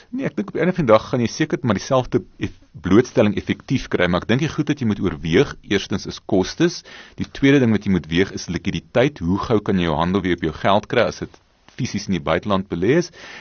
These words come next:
En dan moet jy ook gaan kyk na jou, eh, boedelbeplanning, want dit het 'n paar implikasies in terme van jou boedelbeplanning en wat dit rondom belasting kan beteken.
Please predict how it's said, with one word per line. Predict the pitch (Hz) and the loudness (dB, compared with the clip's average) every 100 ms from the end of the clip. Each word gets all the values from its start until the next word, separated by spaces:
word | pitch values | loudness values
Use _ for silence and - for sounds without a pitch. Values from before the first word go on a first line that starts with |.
| - | -6
En | 101 | -2
dan | 92 117 | 2 4
moet | 160 | 4
jy | 123 | 2
ook | 104 | 0
gaan | - 92 | -2 0
kyk | 92 87 | 0 0
na | 92 | -2
jou, | 80 82 80 85 82 - | 0 2 4 4 2 -2
eh, | 85 85 82 78 | 0 2 2 0
boedelbeplanning, | 82 95 82 78 90 76 76 76 | 0 2 2 2 2 0 -2 -2
want | 82 82 - | -2 -2 0
dit | 95 | 2
het | 101 90 | 2 -4
'n | 85 | -4
paar | 90 80 | -2 -2
implikasies | 82 - 76 85 80 80 - | -6 -10 -6 -4 -4 -8 -10
in | 82 | -6
terme | 82 78 | -4 -4
van | - | -4
jou | 78 | -4
boedelbeplanning | 78 107 113 107 101 95 | 0 0 0 2 2 2
en | 80 | 2
wat | 78 | 0
dit | 78 - | 0 -4
rondom | 78 76 78 | -6 -4 -4
belasting | 73 73 - 73 | -2 -4 -6 -10
kan | 76 73 | -8 -10
beteken. | 73 78 76 | -10 -12 -12